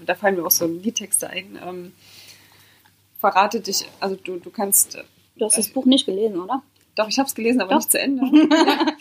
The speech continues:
Speaker 2: Es liegt immer noch bei dir.
Speaker 1: Ja, ja.
Speaker 2: <laughs> Mein Buch.
Speaker 1: Weil es gab tatsächlich dann so Momente, die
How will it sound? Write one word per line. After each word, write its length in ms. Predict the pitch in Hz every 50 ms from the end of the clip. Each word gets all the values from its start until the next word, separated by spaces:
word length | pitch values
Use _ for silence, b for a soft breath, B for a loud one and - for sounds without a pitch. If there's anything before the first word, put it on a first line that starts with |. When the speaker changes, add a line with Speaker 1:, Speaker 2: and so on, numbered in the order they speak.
| B B B B _ -
Speaker 2:
Es 140 | 208 -
liegt 160 | 240 262 - -
immer 140 | 262 285 220
noch 120 | 165 185 -
bei 120 | - 196 185
dir. 200 | 180 185 262 320 330
Speaker 1:
Ja, 140 | 320 -
ja. 400 | - 302 330 - - 311 - 320
Speaker 2:
<laughs> 20 | 320
Mein 300 | 254 240 226 220 214 -
Buch. 80 | 185
Speaker 1:
Weil 80 | 214 196
es 80 | 190 -
gab 140 | 220 226
tatsächlich 320 | - 240 - 247 262 269 -
dann 160 | 247 240 254
so 60 | 233 220
Momente, 520 | 220 214 220 233 269 262 - 262 240 240
die 440 | 240 - 220 214 214 214 208 196